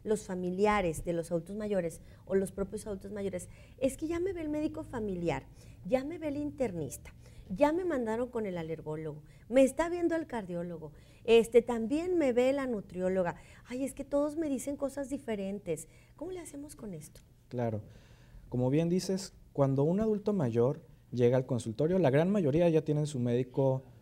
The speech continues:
Speaker 2: de cabecera escogido.
Speaker 1: Sí, claro.
Speaker 2: El cardiólogo, el neumólogo, el nefrólogo, el internista, etcétera. Pero muchas veces son tantos los médicos
Speaker 1: Ujú.
Speaker 2: que el tratamiento de uno se cruza con el del otro,
Speaker 1: Claro.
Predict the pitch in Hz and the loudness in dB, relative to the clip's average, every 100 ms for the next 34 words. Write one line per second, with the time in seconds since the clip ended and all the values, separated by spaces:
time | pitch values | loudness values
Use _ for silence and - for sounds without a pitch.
0 | - 120 113 107 107 113 123 117 - 117 | 0 2 2 0 2 2 2 2 -2 -6
1 | 98 85 - 185 - 120 - 98 98 147 | -6 -8 -10 -12 -4 -4 -2 -2 4 8
2 | 160 151 139 120 107 104 123 147 139 123 | 8 6 4 4 2 0 0 0 0 0
3 | 113 104 104 139 131 117 113 104 104 104 | 0 -2 2 2 4 2 0 -2 -2 -2
4 | - - 98 - - - - - - - | -4 -6 -8 -8 -14 -18 -20 -20 -4 2
5 | 196 202 196 196 196 185 165 - - - | 4 4 2 2 2 2 0 -4 -4 -2
6 | 165 185 196 196 202 175 180 180 165 - | 0 2 2 2 0 2 4 4 2 0
7 | 165 - - 180 175 151 151 156 147 156 | -4 -6 -12 -6 2 2 4 0 0 2
8 | 170 165 160 160 147 135 120 127 127 117 | 4 4 2 -2 -4 -2 -2 -2 0 2
9 | 113 117 131 131 156 127 151 | 2 4 2 2 2 2 -2